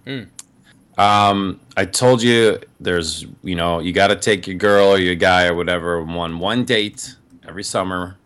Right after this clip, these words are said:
Speaker 1: Mm-hmm.
Speaker 2: And I took my wife to go see Bad Moms.
Speaker 1: Oh, yeah, that's the one with, uh, Mila Kunis, and, uh,
Speaker 2: Mila
Speaker 1: she's a mom.
Speaker 2: Yeah, and Kristen Bell. And then, uh, I forget the actress, but she was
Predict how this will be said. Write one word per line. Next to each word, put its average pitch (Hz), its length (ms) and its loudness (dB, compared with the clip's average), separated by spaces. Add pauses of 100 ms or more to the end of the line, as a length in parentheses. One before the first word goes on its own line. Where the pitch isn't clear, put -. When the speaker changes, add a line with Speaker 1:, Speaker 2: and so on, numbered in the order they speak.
(140)
Speaker 1:
Mm-hmm. 107 260 -16 (540)
Speaker 2:
And 87 120 -10
I 85 60 -8
took 92 200 -14
my 101 100 -8
wife 92 400 -4
to - 80 -14
go 87 140 -8
see 85 260 -10
Bad 82 380 -4
Moms. 67 640 -10 (300)
Speaker 1:
Oh, 160 300 -2
yeah, 175 280 0
that's 131 180 -4
the 147 60 -8
one 143 140 -2
with, 143 100 -8
uh, 123 160 2
Mila 127 320 -4
Kunis, 113 640 -8
and, 104 240 -8
uh, 104 120 0
Speaker 2:
Mila 107 180 0
Speaker 1:
she's 104 200 -12
a 104 40 -14
mom. 104 380 -6 (300)
Speaker 2:
Yeah, 95 220 -2
and 78 80 -6
Kristen 92 380 -8
Bell. 87 480 -2 (420)
And 92 160 -6
then, 92 480 -2 (180)
uh, 90 360 -12
I - 100 -16
forget 110 380 -10
the 120 160 -6
actress, 90 480 -6
but 82 200 -10
she 104 680 -6 (760)
was 101 200 -2